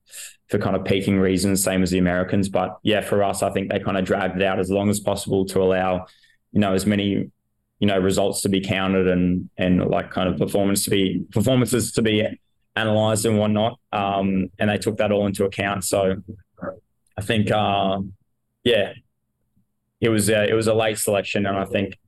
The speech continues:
that probably didn't help as well, 'cause, like, we were treating every race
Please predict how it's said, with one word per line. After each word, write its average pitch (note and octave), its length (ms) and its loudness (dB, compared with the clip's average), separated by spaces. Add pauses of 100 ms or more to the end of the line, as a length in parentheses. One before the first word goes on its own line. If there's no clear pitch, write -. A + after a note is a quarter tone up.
(120)
that G#2+ 200 -4
probably G#2 220 2
didn't G#2 200 0
help G#2 280 0
as G2+ 100 0
well, G#2+ 220 2
'cause, - 480 -4 (580)
like, G#2+ 220 -2
we A2 80 2
were G#2+ 60 2
treating G#2+ 420 0
every G#2 240 2
race G2 580 -2